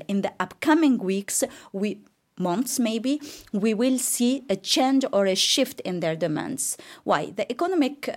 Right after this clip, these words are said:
uh, situation in Algeria is not good. First of all, uh,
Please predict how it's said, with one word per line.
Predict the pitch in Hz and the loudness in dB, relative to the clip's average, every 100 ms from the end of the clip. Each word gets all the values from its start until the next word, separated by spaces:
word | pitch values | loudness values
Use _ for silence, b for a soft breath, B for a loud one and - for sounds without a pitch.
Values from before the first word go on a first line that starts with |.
| 202 | 0
uh, | 196 | 0
situation | - 233 226 220 233 226 - | 0 -4 -2 -2 -2 -6 -4
in | 202 | -4
Algeria | 190 185 185 220 214 214 202 | -2 -4 -2 0 2 2 0
is | - 185 | -2 -2
not | 180 151 - | -2 -2 -6
good. | - - - B B | -10 -12 -14 B B
First | - - 330 - | -2 2 2 2
of | 269 247 | -2 2
all, | 226 277 294 | 2 2 -4
uh, | - | 0